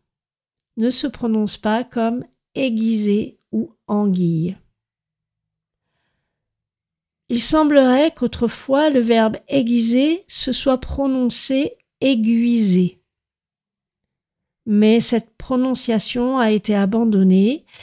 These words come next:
et même si certains, certains dictionnaires, comme le Littré,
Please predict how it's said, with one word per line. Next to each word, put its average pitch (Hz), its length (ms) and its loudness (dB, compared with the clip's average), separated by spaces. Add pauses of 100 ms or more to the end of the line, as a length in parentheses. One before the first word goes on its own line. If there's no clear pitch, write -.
(120)
et 214 80 2
même 254 240 4
si - 240 -6
certains, 240 840 -2 (100)
certains 233 500 -4
dictionnaires, 247 1040 -2 (220)
comme 214 260 0
le 196 120 4
Littré, 190 640 -2